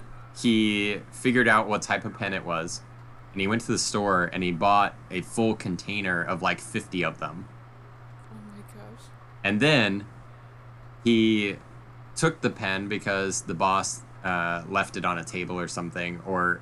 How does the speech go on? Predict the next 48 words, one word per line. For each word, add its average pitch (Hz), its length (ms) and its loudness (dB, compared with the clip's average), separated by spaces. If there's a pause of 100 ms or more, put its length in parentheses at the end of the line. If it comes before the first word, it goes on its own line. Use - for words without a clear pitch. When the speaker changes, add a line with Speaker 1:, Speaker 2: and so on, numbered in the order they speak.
(160)
Speaker 2:
I, 104 160 4
I 127 40 0
can't 151 180 2
remember 127 300 2
if 92 100 -8
he 98 320 -2 (160)
left 107 220 0
it 123 40 2
on 107 120 2
a 92 40 -4
table 104 360 -2
or 98 140 2
if 95 120 -2
my 92 100 -2
friend 95 300 -4
legitimately 90 460 -4
just 85 200 -8 (100)
took 87 200 -6
it 82 120 -2 (640)
somehow. 85 500 -2 (640)
But 120 160 4
whatever 160 220 6
the 143 80 4
case, 101 280 0
he 110 80 0
got 120 220 4
the 117 80 -2
pen, 87 380 -2 (520)
and 110 100 2
then 113 80 2
he 117 80 4
went 117 280 2
to 123 140 2
the 104 80 -6
boss's 104 360 2
table 90 540 -2 (560)
and 98 320 0 (140)
placed 120 500 2 (100)
all 120 220 6
of 95 100 2
them 87 300 -2
the 98 160 -2
exact 113 460 2
same 120 380 2
way 101 300 -2
on 95 240 0
the 95 60 -2
table 87 500 -4